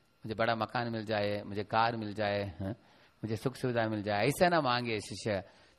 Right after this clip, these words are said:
तो क्या मांगना चाहिए गुरु से? तो गुरु, अ, कृष्ण प्रेम देने के लिए योग्य हैं, उनसे वो मांगना चाहिए और मैंने नहीं मांगा। इस तरह बोलकर वो,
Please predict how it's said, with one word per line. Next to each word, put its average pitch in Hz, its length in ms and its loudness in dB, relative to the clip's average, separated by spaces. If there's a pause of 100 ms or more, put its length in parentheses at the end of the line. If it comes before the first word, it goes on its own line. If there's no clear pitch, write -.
तो 117 80 -2
क्या 123 220 2
मांगना 113 280 0
चाहिए 107 220 -4
गुरु 107 220 -4
से? 110 260 -12 (480)
तो 110 200 -4
गुरु, 139 500 0 (540)
अ, 98 100 -6
कृष्ण - 280 -4
प्रेम 139 280 -2
देने 117 200 -2
के 123 120 -8
लिए 117 80 -4
योग्य 117 300 -2
हैं, 104 220 -4 (140)
उनसे 107 260 -6
वो 113 400 0
मांगना 110 320 -2
चाहिए 98 320 -6
और 98 180 -4
मैंने 104 260 -4
नहीं 104 180 -4
मांगा। 92 340 -6 (480)
इस 110 80 -12
तरह 117 140 0
बोलकर 113 360 -2
वो, 107 280 -2